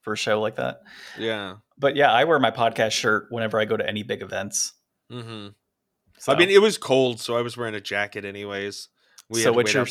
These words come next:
Speaker 2: outside for a little bit.
Speaker 1: What you're saying is we need Game Deflators leather jackets too. Kinda like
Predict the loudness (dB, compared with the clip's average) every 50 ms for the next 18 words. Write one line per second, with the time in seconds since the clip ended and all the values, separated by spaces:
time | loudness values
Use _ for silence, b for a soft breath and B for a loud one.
0 | -2 -2 0 0 -2 -2 -4 -6 -6 -6 -6 -8 -8 -6 -6 -4 -4 -6 -6 _
1 | _ _ _ -6 -4 -2 -2 -2 0 2 2 2 2 2 0 0 -2 -2 -2 -2
2 | -4 -4 -2 -2 -2 -2 -2 -2 0 0 0 0 -2 -4 -2 -2 -2 -2 -2 -6
3 | -6 -4 -2 -2 -2 -4 -8 -12 -12 -10 -8 -6 -6 -6 -8 -12 -18 _ _ _
4 | -2 0 2 2 4 4 4 4 4 2 0 -6 B